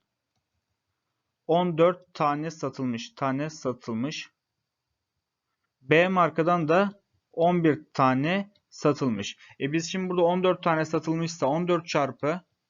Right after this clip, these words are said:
bir buçuk kaç litre yapar? On dört çarpı bir buçuk, yirmi bir litre yapar. E, on bir çarpı iki litre ise yirmi iki litre yapar. Bizim burada A marka ayçiçeği yağı miktarından en az kaç litre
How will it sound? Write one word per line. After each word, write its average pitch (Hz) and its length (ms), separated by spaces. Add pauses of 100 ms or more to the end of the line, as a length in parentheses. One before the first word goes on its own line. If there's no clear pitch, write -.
(680)
bir 156 220
buçuk 160 340
kaç 175 380
litre 139 300
yapar? 120 320
On 160 240
dört 156 180
çarpı 127 380
bir 156 160
buçuk, 196 380 (280)
yirmi 151 340
bir 175 200
litre 120 260
yapar. 180 400 (720)
E, 120 160
on 180 340
bir 170 160
çarpı 156 580 (420)
iki 143 240
litre 139 340
ise 127 240
yirmi 160 460
iki 156 200
litre 127 240
yapar. 165 380 (280)
Bizim 180 280
burada 143 320
A 165 180
marka 156 320
ayçiçeği 147 440
yağı 131 120
miktarından 135 640
en 160 100
az 147 220
kaç 156 220
litre 123 260